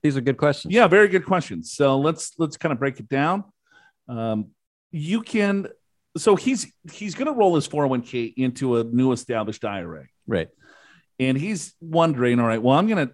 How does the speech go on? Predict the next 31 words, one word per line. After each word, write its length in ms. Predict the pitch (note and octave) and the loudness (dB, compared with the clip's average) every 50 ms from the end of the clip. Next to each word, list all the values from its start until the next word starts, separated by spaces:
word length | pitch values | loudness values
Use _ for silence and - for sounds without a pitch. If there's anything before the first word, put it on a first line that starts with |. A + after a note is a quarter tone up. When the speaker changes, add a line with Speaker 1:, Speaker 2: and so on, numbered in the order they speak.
| _ - | _ -8
Speaker 2:
establish 600 | C3+ - - - D#3+ D#3 E3 F#3 F#3+ F3 D3+ - | -8 -8 -4 -4 -2 0 0 0 0 -2 -4 -2
this 240 | - C#3+ A#2+ A2+ B2 | -4 -4 -4 -4 0
new 200 | C3 C3+ C#3 C3+ C3 | 2 4 4 4 4
I 200 | B2 A#2+ A#2+ A2+ | 4 2 2 2
R 120 | A2 G#2+ | 0 0
A. 60 | G#2 G#2+ | -2 -2
It's 100 | G#2 - | -2 -2
a 60 | A#2+ | -4
rollover 560 | A2+ B2 D3+ F3 F#3 F#3+ F#3 E3 D#3+ D3+ C#3+ | 0 2 2 2 2 2 0 0 0 0 2
I 140 | C#3+ C#3+ C#3 | 2 0 0
R 100 | B2+ A#2 | 0 0
A 100 | A2 A2+ | -2 -2
that 140 | A2 A2+ A2 | -2 -4 -4
I'm 80 | A2+ G#2+ | -4 -6
gonna 200 | A2 A2+ G#2+ G#2 - | -6 -6 -8 -8 -6
put 220 | - F#3+ F#3 - | -8 -8 -8 -6
my 140 | E3 D#3 C3+ | -4 -4 -4
four 280 | A#2+ - - D#3 D3+ D3 | -4 -4 -2 0 0 0
oh 40 | |
one 140 | C#3 B2+ A#2 | 0 -2 -4
K 320 | A#2 - - B2 A2+ G#2+ G#2+ | -6 -6 -6 -6 -4 -4 -4
in 140 | G#2+ G#2+ | -4 -4
once 240 | G#2 A2 A2 A2 - | -4 -4 -6 -4 -4
I 40 | A#2+ | -4
retire 480 | A2 G#2+ A2+ A2 - - A2+ A2 A2+ A2+ | -4 -4 -4 -8 -6 -8 -6 -4 -4 -4
in 100 | A2 - | -6 -8
some 280 | - - G#3 A#3 B3+ - | -6 -4 -4 -4 -4 -4
point 220 | - E3+ D#3+ D#3 | -4 -6 -6 -6
in 60 | C3 | -8
twenty 260 | - - B2 A2+ A2 | -6 -6 -4 -4 -4
twenty-two." 540 | G#2+ - G#2+ G2 F#2 F2 - - C2 C2+ B1+ | -6 -6 -8 -8 -8 -10 -10 -14 -16 -16 -18